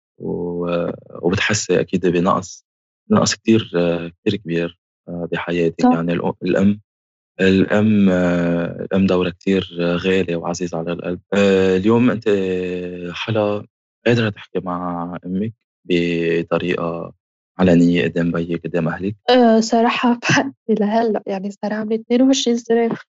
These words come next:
Speaker 2: بعدني لهلأ مش قادرة أحكي معها يعني هيك بطريقة علنية، لأنه بيتضايق، بحس إنه هي رح تاخدنا، بحس إنه،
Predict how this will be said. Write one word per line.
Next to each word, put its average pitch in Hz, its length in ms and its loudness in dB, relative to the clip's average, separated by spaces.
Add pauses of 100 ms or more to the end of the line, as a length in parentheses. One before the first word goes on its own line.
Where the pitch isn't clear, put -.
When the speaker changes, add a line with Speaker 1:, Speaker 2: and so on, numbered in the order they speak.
(320)
Speaker 2:
بعدني 202 220 6
لهلأ 226 320 4
مش - 200 -4
قادرة 208 340 0
أحكي - 340 -4
معها 190 300 0
يعني 190 460 -2
هيك - 520 0 (540)
بطريقة 208 460 6
علنية، 185 720 0 (580)
لأنه 262 960 6 (100)
بيتضايق، 196 800 6 (580)
بحس 220 420 2
إنه 202 360 4
هي 202 220 2
رح - 140 -2 (640)
تاخدنا، 190 560 2 (460)
بحس 214 340 2 (120)
إنه، 202 480 -2